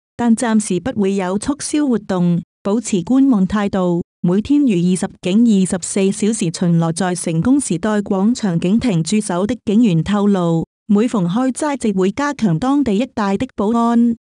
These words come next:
以確保民眾的安全。而自發生流碟廣場騷亂事故後，每天巡邏的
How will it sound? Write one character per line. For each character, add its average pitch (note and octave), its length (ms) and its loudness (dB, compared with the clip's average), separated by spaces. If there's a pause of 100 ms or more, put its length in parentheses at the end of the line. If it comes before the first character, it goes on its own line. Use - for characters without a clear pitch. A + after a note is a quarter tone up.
以 F#3+ 120 0
確 G3 240 -4
保 G#3+ 180 0
民 G3 240 4
眾 G3 200 2
的 B3 120 -4
安 C#4+ 300 -2
全。 E3+ 540 -2 (240)
而 F#3+ 140 0
自 F3+ 220 -2
發 F#3+ 220 -4
生 C#4 260 0
流 F3 200 2
碟 F#3 160 -2
廣 E3+ 340 -2
場 F3+ 280 -2
騷 B3+ 280 0
亂 F#3 240 2
事 F3+ 220 -2
故 G3 260 0
後， E3 400 -2 (180)
每 F3+ 220 2
天 D4 240 2
巡 F3 300 2
邏 E3 120 0
的 A3+ 140 -4